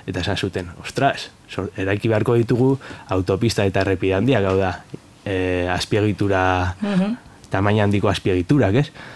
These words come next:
Speaker 1: Eta eraiki zituzten. Eta orduan dena oso ondo zihoan pare bat urtez, baina batean Madrilen sortu zuten, eh, edo agertu zen
Speaker 2: Mhm.
Speaker 1: la Warner Bros.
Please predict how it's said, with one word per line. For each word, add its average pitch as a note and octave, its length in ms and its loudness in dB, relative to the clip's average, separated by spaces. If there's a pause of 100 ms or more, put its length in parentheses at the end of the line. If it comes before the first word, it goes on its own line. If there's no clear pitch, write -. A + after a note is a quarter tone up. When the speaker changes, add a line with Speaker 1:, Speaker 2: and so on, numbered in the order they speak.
(280)
Speaker 1:
Eta C3 220 2
eraiki A2 260 2
zituzten. F#2 520 -4 (800)
Eta A2+ 220 2
orduan A#2 240 4
dena G#2+ 160 2
oso G#2+ 180 2
ondo A#2 160 4
zihoan C3+ 360 4
pare C#3+ 140 4
bat C#3 140 2
urtez, D3+ 280 2
baina G2 320 4
batean A2+ 320 2
Madrilen C3+ 520 4
sortu G2+ 300 0
zuten, C#3 480 0 (140)
eh, E2+ 680 -2 (240)
edo F2+ 200 0
agertu G#2 320 2
zen B2+ 260 2 (100)
Speaker 2:
Mhm. F3+ 180 0
Speaker 1:
la G2 100 4
Warner G2 380 2
Bros. G#2 340 -2